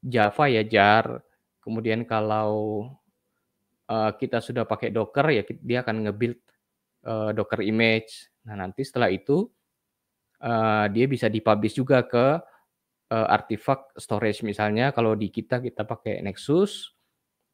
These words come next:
kalau untuk Docker kita punya Docker repository sendiri. Atau kalau pakai GitLab,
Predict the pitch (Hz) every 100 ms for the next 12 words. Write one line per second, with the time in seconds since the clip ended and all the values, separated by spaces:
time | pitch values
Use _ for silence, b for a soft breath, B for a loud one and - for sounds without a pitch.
0 | - 120 107 113 110 110 110 151 147 127
1 | 135 135 113 110 117 143 151 127 110 -
2 | 135 123 - 110 - 117 110 127 123 107
3 | - - _ _ _ _ _ - - 143
4 | 120 120 113 120 123 - 127 185